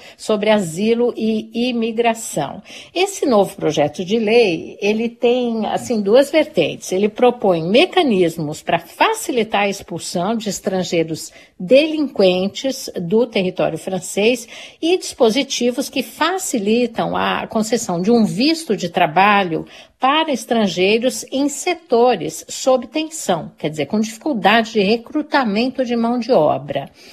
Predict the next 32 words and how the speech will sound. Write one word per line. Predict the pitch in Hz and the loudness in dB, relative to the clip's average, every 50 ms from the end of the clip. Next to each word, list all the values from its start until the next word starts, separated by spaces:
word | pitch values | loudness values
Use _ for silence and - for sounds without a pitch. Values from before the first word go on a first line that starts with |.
| - - - - _ | -20 -20 -20 -12 _
No | 202 220 | 2 4
início | 277 294 294 233 175 165 - - | 6 6 6 6 4 4 2 0
da | 165 170 175 | 2 2 0
semana, | 170 - 240 214 185 190 220 247 233 190 | 2 2 2 2 4 4 4 4 4 2
inclusive, | 185 - - 214 202 175 151 156 202 226 208 190 | 0 0 0 0 0 0 0 0 0 0 0 0
deputados | 165 175 170 - - - 160 170 185 190 180 160 147 - | 0 0 0 -2 -2 -2 0 0 0 0 -2 -4 -4 -2
aí | 151 - 170 180 | -2 0 0 -2
de | 165 165 | -2 -4
esquerda, | 151 - - - - 180 196 208 214 202 175 131 151 | -8 -10 -10 -6 -2 0 2 4 4 4 2 2 -2
do | 139 165 | -6 -4
Partido | - 160 151 151 - - 165 160 | -2 -2 -2 -2 -4 -6 -8 -6
Governista, | 151 156 165 156 160 151 - 175 190 214 208 - - 165 | -2 -2 -2 0 0 -2 -4 -2 0 0 0 0 0 -2
publicaram | - - 175 170 165 160 - - 202 220 247 247 | -2 -2 -4 -4 -6 -4 0 2 2 2 2 2
uma | 226 196 165 151 | 0 -2 -2 -4
carta | - - 180 139 147 - - 165 | -4 -2 -2 -2 -2 -2 -4 -4
aberta | 165 151 143 165 185 208 214 202 - - - 160 147 - - - - - - - - | -4 -2 2 4 6 6 4 4 0 -4 -6 -6 -6 -6 -12 -18 -20 -20 -20 -8 -8
apoiando | - - - 247 247 240 202 202 233 247 247 240 202 170 170 - - | -8 0 4 4 6 6 4 2 2 2 0 0 0 -2 -2 -4 -2
a | - 190 202 | -2 -2 0
legalização | 190 190 190 226 302 381 370 339 302 262 262 240 - 240 214 214 - - - 165 160 | 0 0 2 2 2 2 2 -2 -2 -2 -2 -2 -2 -2 -4 -4 -6 -6 -6 -4 -4
de | 160 156 196 - | -4 -6 -8 -10
todos | - _ _ - 320 359 415 453 453 - 302 233 | -10 _ _ -2 -2 0 0 -2 -2 -4 -6 -4
os | 226 220 196 196 | -2 -2 -2 -2
imigrantes | 214 196 190 185 170 165 160 160 160 160 156 - | -2 -2 -4 -4 -4 -4 -4 -4 -4 -6 -10 -10
que | - - 165 | -8 -8 -6
já | 160 - 151 | -4 -4 -6
estão | 147 - - - - 269 330 370 381 370 | -6 -6 -8 -8 -6 -4 -4 -2 -4 -4
aqui | 330 - - - - 185 160 143 147 | -6 -8 -10 -8 -6 -4 -4 -4 -4
e | 175 180 165 | -6 -10 -8
que | - - - | -8 -8 -10
continuam | - - - 262 311 381 453 440 - - - 220 202 202 202 185 175 | -10 -2 2 4 4 4 2 -2 -4 -6 -6 -4 -2 0 0 -2 -2
sem | 170 - - 170 143 160 | -4 -4 -6 -6 -4 -4
documentos, | 160 160 - - 247 240 240 262 302 302 247 214 - 165 151 - | -6 -6 -4 -2 -2 0 0 0 0 -2 -4 -6 -8 -10 -12 -12